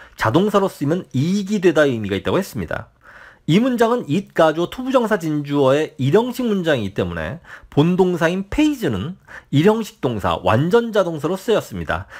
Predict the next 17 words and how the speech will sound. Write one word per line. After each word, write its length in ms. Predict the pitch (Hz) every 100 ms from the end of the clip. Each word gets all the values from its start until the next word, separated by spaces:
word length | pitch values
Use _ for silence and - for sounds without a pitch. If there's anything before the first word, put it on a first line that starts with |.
| -
따라서 320 | 220 240 226 208 139
이익이 460 | 151 196 190 196
되다로 320 | 180 151 147
해석하고 640 | 180 190 - 98 82 120 _ _ _
투부정사의 800 | - 311 311 294 262 226 226 220 -
페이는 520 | - 302 285 123 143 -
뒤에 380 | 139 165 185 -
your 300 | 131 156 165
employees와 800 | 143 143 202 202 180 120 98 123 120
more를 440 | 107 147 175 190
목적으로 500 | 123 - - 247 226
가지고 240 | 185 139 117
있기 240 | - -
때문에 460 | 92 87 73 73 - - - -
돈을 400 | - 131 165 -
지불하다로 580 | - 120 139 135 110 147
해석합니다. 600 | 196 - 101 78 -